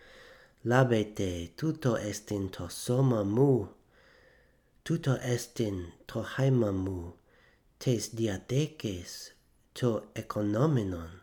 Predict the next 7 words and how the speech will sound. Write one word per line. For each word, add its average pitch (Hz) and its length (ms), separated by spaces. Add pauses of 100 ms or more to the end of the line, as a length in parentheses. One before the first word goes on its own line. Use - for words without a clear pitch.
(560)
huper 131 380 (120)
polon." 95 580 (1500)
Take, 170 560 (160)
this 135 540
is 117 220
my 101 240
body. 101 760